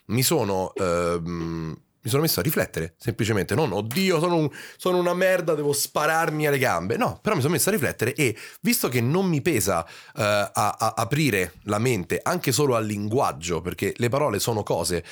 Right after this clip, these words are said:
le parole sono, sono azioni, in realtà a me non pesa, e quindi perché io non dovrei effettivamente correggere alcune cose di me?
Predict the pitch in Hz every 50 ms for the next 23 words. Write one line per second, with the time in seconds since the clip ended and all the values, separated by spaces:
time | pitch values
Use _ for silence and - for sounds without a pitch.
0 | - - - - 113 107 123 131 131 110 - 104 98 98 95 95 98 - - 98
1 | 101 98 - - - 113 95 80 76 80 87 104 110 - - - - - - -
2 | 208 220 214 - 190 127 123 135 147 160 165 139 107 - - 85 78 76 - 127
3 | - 190 - 175 131 120 110 196 190 - - - 110 98 92 87 92 95 95 95
4 | 95 95 95 92 95 92 90 90 90 90 87 87 - - - - - _ - 139
5 | 123 - 127 113 - 117 107 110 107 107 101 101 - - 101 107 - - - -
6 | - 151 139 131 123 120 117 110 95 92 92 95 101 95 95 92 87 101 101 98
7 | - - 104 92 87 82 95 87 85 - 80 76 78 87 110 139 143